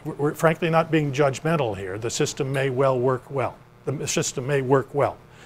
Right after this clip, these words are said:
Uh, it's only been, it's only a year and a half since it came into effect. Uh, but we will see. Certainly, what we can say f-, for sure is that in this instance, by the failure of the medical profession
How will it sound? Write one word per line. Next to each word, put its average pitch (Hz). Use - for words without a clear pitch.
Uh, 110
it's 117
only 131
been, 123
it's -
only 131
a 123
year 127
and 120
a 113
half 117
since -
it -
came 113
into 104
effect. -
Uh, 113
but 123
we 131
will 123
see. 135
Certainly, 143
what 101
we 127
can 123
say 135
f-, -
for 117
sure 98
is 113
that 117
in 123
this 151
instance, 127
by -
the -
failure 147
of 131
the 127
medical 127
profession 107